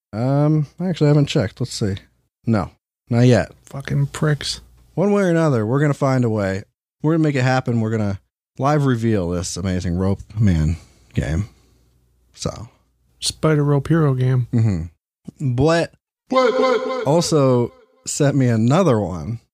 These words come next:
Speaker 2: You sent me image. I read the summary. I don't care.
Speaker 1: Okay. I sent you the whole dang link. Thanks, Bwet, for this one.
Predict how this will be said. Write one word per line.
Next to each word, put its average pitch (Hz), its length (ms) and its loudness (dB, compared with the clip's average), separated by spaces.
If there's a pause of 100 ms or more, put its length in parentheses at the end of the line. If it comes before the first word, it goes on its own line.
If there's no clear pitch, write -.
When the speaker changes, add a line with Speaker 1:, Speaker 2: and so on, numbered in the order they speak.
(580)
Speaker 2:
You 160 80 -4
sent 151 280 0
me 139 120 2
image. 165 1000 0 (960)
I 160 60 -4
read 160 220 -2
the 139 80 0
summary. 160 680 2
I 147 40 0
don't 165 300 -4
care. 110 460 -16 (1080)
Speaker 1:
Okay. 117 400 -4 (420)
I 240 100 -2
sent 294 240 -2
you 233 60 0
the 226 120 2
whole 294 220 2
dang 151 280 0
link. 107 420 -4 (320)
Thanks, 104 260 2
Bwet, 110 480 0 (420)
for 120 80 -4
this 107 260 -4
one. 98 220 -4